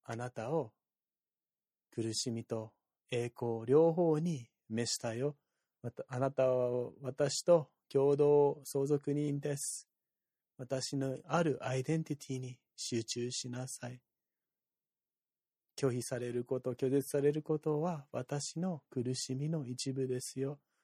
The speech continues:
私は自分のために拒否されました。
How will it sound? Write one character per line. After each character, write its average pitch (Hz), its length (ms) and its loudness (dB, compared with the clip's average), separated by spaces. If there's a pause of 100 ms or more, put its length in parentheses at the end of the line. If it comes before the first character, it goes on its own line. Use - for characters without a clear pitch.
(220)
私 123 340 -2
は 135 80 4
自 127 200 0
分 151 160 2
の 151 100 4
た 160 160 2
め 180 140 0
に 160 200 -2 (240)
拒 139 120 2
否 135 100 0
さ 120 160 -6
れ 123 120 -6
ま 131 160 -6
し - 120 -10
た。 - 180 -16